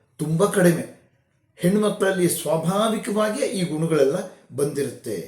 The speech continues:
ಅದರಲ್ಲಿ ಕ್ಷಮಾಗುಣ ಅತ್ಯಂತ ಮುಖ್ಯವಾದ್ದು. ಈ ಎಲ್ಲ ಗುಣಗಳು ನಾನೇ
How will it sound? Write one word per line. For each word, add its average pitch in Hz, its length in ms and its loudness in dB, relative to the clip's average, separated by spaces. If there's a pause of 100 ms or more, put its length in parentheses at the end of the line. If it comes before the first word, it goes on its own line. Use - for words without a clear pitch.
(200)
ಅದರಲ್ಲಿ 151 380 0
ಕ್ಷಮಾಗುಣ 165 600 -2
ಅತ್ಯಂತ 135 440 -6
ಮುಖ್ಯವಾದ್ದು. 120 640 -8 (480)
ಈ 165 120 6 (140)
ಎಲ್ಲ 190 420 0 (100)
ಗುಣಗಳು 180 500 6 (600)
ನಾನೇ 156 500 -2